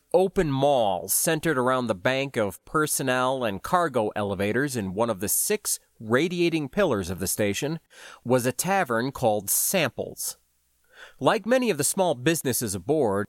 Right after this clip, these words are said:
it was a privately owned concern with an operating license issued by and a lease with Maillag Vernier Incorporated,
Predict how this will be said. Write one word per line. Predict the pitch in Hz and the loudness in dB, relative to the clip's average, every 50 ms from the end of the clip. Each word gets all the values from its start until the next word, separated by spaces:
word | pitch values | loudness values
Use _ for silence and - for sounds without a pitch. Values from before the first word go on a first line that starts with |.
| _ _ | _ _
it | - 117 139 - - | -2 -2 -2 0 2
was | 147 143 131 123 | 2 0 2 2
a | 151 135 | 0 -2
privately | - - - 117 120 135 139 131 135 - 135 127 113 | -2 0 0 2 2 2 2 0 -2 -2 -2 -2 0
owned | 107 104 104 101 - | 0 0 -2 -4 -4
concern | - 117 107 98 - - 123 113 117 131 151 170 170 | -4 -4 -2 -2 0 2 2 2 2 2 2 0 0
with | 139 120 113 104 - | 0 0 0 0 0
an | 117 107 104 101 _ - | -2 -2 -2 -4 _ 0
operating | 135 151 156 - 147 135 135 131 120 120 113 | 0 0 2 0 0 2 2 2 2 0 0
license | 113 117 120 120 120 - - 120 104 90 - - | 0 2 2 2 0 -2 -2 -4 -6 -6 -6 -2
issued | 147 139 123 - - 123 110 90 92 | -2 -2 -2 -2 -2 -2 -2 0 0
by | 117 120 127 135 147 175 190 214 208 _ - - - - | 0 2 2 2 0 0 -2 -4 -8 _ -16 -20 -10 -2
and | - 269 302 294 294 294 277 | 2 2 4 4 4 2 2
a | 285 294 | 0 0
lease | 285 190 151 151 185 - - 135 | 0 0 -2 -2 -2 -4 -2 0
with | 123 117 110 117 - - _ _ _ - | 2 2 2 2 -2 -6 _ _ _ -4
Maillag | 104 104 107 123 143 151 160 160 151 151 165 165 147 | 0 2 2 2 2 0 0 0 0 0 0 -2 -4
Vernier | 113 110 110 117 135 139 123 110 101 101 104 120 139 | -2 -2 0 0 0 0 0 0 2 2 2 0 0
Incorporated, | 170 185 - - 233 202 147 - 117 113 202 87 76 90 - - | -2 -2 0 0 0 0 0 0 0 0 0 0 -2 -8 -12 -14